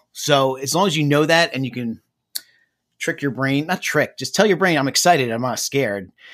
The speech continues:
And you end up being more, I don't know, get you pumped up a little bit. So the adrenaline, it's like your,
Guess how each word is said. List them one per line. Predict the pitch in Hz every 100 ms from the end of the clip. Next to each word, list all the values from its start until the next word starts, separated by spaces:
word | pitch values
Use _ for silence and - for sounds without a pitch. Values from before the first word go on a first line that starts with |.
| - -
And |
you | 151
end | 175
up | 151
being | 165 160 151 143
more, | 147 143 123 117 - _ _ _ _ -
I |
don't | 185
know, |
get | 165 156
you |
pumped | - 170 170 -
up | 190 139
a |
little | 127
bit. | 117 107
So | 135
the | 135 147
adrenaline, | 117 165 175 139 113
it's | 139
like | 139
your, | 120 139 123